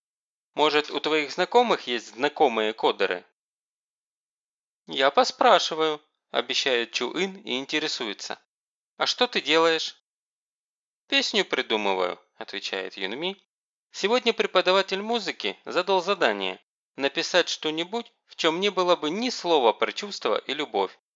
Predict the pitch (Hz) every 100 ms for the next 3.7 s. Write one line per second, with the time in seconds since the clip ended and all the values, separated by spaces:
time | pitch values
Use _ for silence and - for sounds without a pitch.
0 | _ _ _ 147 190 208 - _ 117 107
1 | 101 110 113 113 110 _ _ _ _ _
2 | _ _ _ _ - 104 - 107 160 143
3 | - 143 226 240 - 277 202